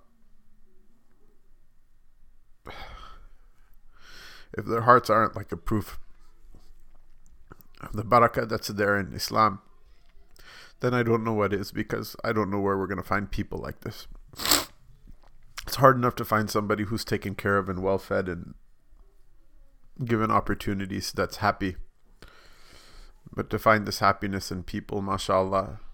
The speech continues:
that have to go through so much and give so much just in order to be barred from any enjoyment or fulfillment in their life,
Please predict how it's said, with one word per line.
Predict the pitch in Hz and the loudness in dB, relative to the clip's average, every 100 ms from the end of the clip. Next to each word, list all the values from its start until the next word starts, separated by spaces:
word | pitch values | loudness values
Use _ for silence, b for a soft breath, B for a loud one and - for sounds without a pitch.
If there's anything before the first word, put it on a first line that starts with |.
| - - - b b b - - - - | -14 -14 -14 b b b -16 -16 -16 -16
that | 58 87 73 - - - - - - - - - - - | -6 -4 -4 -6 -20 -20 -20 -20 -20 -20 -20 -20 -20 -4
have | 113 - | -4 -2
to | |
go | 110 110 | -6 -4
through | 117 120 | -2 -2
so | 104 123 | 0 2
much | 110 107 - | 4 2 0
and | 98 | -4
give | 101 107 | -4 -4
so | - 101 | 0 0
much | 95 92 - - - - - - - - - - - 113 | 2 -2 -4 -16 -20 -20 -20 -20 -20 -20 -20 -20 -14 -6
just | 110 - | -6 -4
in | 110 101 | -4 0
order | 101 95 | 0 0
to | 90 98 | -2 -6
be | 95 101 95 - - - - - - - - _ - - | -2 -4 -4 -12 -20 -20 -20 -20 -20 -20 -20 _ -20 -14
barred | 110 110 123 117 | -6 6 8 8
from | - 107 98 - | 6 -2 -2 -2
any | 117 117 - - | -2 -2 -6 -4
enjoyment | 104 110 120 113 - - - - - - - - | 2 6 6 4 0 -8 -20 -20 -20 -20 -16 -8
or | 101 | -6
fulfillment | - 110 - 110 104 101 | -4 -4 0 0 2 0
in | 101 | -2
their | 95 92 | 0 2
life, | 92 95 - | 4 2 -4